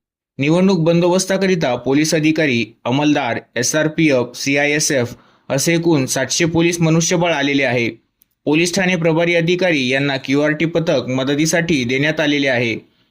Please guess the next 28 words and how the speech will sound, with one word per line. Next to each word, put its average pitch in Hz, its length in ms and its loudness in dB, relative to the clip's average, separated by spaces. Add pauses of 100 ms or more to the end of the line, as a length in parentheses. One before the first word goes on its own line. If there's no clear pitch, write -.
सर्व 165 320 0
मतदान 170 520 0
बूथवर, 165 420 2
क्रिटिकल 151 580 0
बूथवर, 156 500 2
बूथचे 143 540 -2
शंभर 143 360 0
मीटरवर 170 580 2
व 127 360 0 (100)
सेक्टर 143 400 -2
पेट्रोलिंगकरिता 160 1000 0 (120)
चोख 170 200 0
पोलीस 165 360 2
बंदोबस्त 165 540 2 (120)
लावण्यात 135 380 -2
आलेला 139 280 0
आहे. 117 260 -2 (680)
तसेच 170 380 0
तातडीचे 147 800 0
मदतीकरिता 151 760 -2
आवश्यक 139 640 -2
अतिरिक्त 156 460 -2
पोलीस 160 360 2
बळ 156 280 0
रिझर्व्ह 135 400 2
ठेवण्यात 165 380 0
आले 135 200 0
आहे. 120 280 0